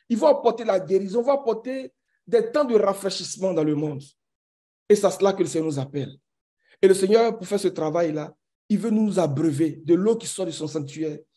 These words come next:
Il dit, « Cette eau est limpide comme du cristal. Cette eau, elle est pure.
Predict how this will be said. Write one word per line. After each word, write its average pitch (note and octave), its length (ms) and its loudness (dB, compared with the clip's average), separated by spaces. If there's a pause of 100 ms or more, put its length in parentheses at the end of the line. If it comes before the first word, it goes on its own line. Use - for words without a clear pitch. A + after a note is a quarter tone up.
(300)
Il A3 100 -4
dit, « A#3+ 60 -2
Cette C#4+ 180 2
eau A#3 400 4
est A3 80 4
limpide G#3 720 -2
comme G#3+ 180 -4
du E3+ 100 -8
cristal. D3 560 -6 (680)
Cette D4 220 2
eau, B3+ 340 6
elle A#3 140 4
est G3+ 220 2
pure. G3 360 -2